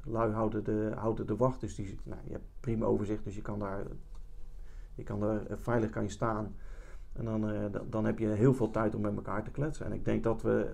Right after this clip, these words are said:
dat dat wel ontbreekt in, ehm, een, veel van, in, in onze tijd nu, is dat we heel veel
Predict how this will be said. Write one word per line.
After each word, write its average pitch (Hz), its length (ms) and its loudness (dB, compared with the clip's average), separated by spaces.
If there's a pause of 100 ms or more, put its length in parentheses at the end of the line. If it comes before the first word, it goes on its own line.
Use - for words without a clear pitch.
dat 110 240 2
dat 120 220 2
wel 117 180 6
ontbreekt 113 600 2
in, 104 400 0 (640)
ehm, 104 460 -2 (520)
een, - 360 -6 (520)
veel 113 340 6
van, 110 220 0
in, 110 220 4
in 110 180 4
onze 135 280 2
tijd 104 240 0
nu, 113 120 2
is 127 80 4
dat 113 160 0
we 107 80 -2
heel 131 160 10
veel - 380 2